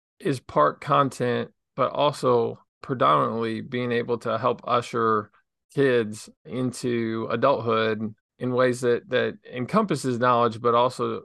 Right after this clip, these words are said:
character and skill set and things that are gonna feed them, uh, long after the time that we have the influence, uh, that, that we have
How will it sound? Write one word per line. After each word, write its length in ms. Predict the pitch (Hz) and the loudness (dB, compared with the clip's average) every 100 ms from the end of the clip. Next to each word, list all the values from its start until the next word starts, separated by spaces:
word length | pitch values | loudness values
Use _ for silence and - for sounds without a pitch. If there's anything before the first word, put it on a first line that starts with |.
| _ - | _ -2
character 600 | 151 127 101 107 107 _ _ | 2 2 0 -8 -12 _ _
and 800 | 117 117 113 107 107 107 110 107 | -4 -2 0 0 -2 -2 -2 -4
skill 340 | - - 143 131 | -6 0 2 2
set 300 | - 117 - _ | 0 -4 -6 _
and 200 | 123 120 | -6 -4
things 260 | 131 127 123 | -2 -2 0
that 120 | 123 | 0
are 60 | 113 | 0
gonna 200 | 123 110 | -2 -4
feed 300 | - 127 117 | -4 -6 -2
them, 420 | 120 117 113 107 - - _ | 0 0 -2 -4 -12 -20 _
uh, 140 | - 110 | -2 0
long 300 | 117 143 139 | 2 0 2
after 300 | 127 123 117 | 0 -2 -6
the 140 | 104 | -6
time 240 | 98 120 107 | -2 -2 -2
that 100 | 107 | -2
we 140 | 104 | -2
have 200 | 107 107 | -2 -2
the 140 | 101 | -4
influence, 720 | 87 113 - 107 107 107 - - | -4 -6 -4 -4 -2 -4 -8 -10
uh, 280 | - 110 107 | -4 -2 -2
that, 220 | 107 - | -4 -4
that 120 | 117 110 | -4 -2
we 140 | 107 | -4
have 380 | 117 110 107 | -2 0 0